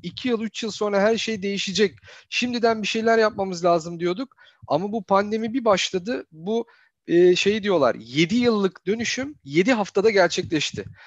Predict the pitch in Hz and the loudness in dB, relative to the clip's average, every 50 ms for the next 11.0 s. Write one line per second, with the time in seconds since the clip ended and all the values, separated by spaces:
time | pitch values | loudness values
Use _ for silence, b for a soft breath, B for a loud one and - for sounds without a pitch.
0 | B B B B - 147 151 135 120 107 107 117 143 160 190 202 175 165 202 - | B B B B -2 0 0 0 -2 -4 -2 2 4 4 4 4 4 2 -2 -2
1 | _ - 147 160 185 208 214 208 196 240 247 247 247 B B B B B B B | _ -2 2 2 4 2 2 0 -2 -4 -4 -4 -6 B B B B B B B
2 | _ - 156 175 202 - - 240 - 262 240 - 247 240 - - 233 214 202 - | _ 0 0 0 0 0 -4 -6 -4 -4 -4 -4 -4 -4 -2 0 0 0 0 -2
3 | - - 190 - 214 196 190 160 139 - 135 170 202 220 220 226 226 202 214 233 | -6 -10 -12 -10 -10 -8 -4 -2 -2 2 2 0 0 0 -4 -6 -6 -4 -4 -4
4 | 220 - - - 156 175 - - 233 208 190 - - 190 175 - 180 - - - | -4 -6 -10 -16 -16 -14 -12 -10 -8 -6 -6 -6 -4 -6 -6 -6 -6 -8 -6 -6
5 | 160 - - 151 147 127 127 113 107 95 98 123 139 180 202 190 - - - - | -8 -8 -8 -8 -4 -4 -4 -4 -4 -6 -4 -2 -2 0 0 -2 -2 -4 -4 -4
6 | 240 233 233 233 240 233 B B B B B B B B - 160 165 170 180 180 | -2 0 0 0 0 -4 B B B B B B B B 0 2 2 4 4 2
7 | 180 185 - - 196 175 202 - - - 202 190 190 190 180 - - 170 151 135 | 2 0 0 -2 -2 -2 -2 -4 -4 -2 -4 -4 -4 -6 -12 -10 -4 -2 0 0
8 | 113 107 117 135 151 190 202 190 - - - - 240 240 240 233 _ B B B | 0 -2 -4 -4 -2 -2 -4 -6 -8 -10 -8 -6 -4 -4 -6 -8 _ B B B
9 | B B B - 143 190 220 226 220 220 _ _ _ _ _ _ _ _ _ _ | B B B -2 0 0 2 2 -2 -4 _ _ _ _ _ _ _ _ _ _
10 | _ - - 190 190 202 202 226 226 202 226 226 233 233 - - 180 170 180 233 | _ -4 0 2 2 2 2 -2 -2 0 2 2 2 2 0 -2 -4 -4 -4 -6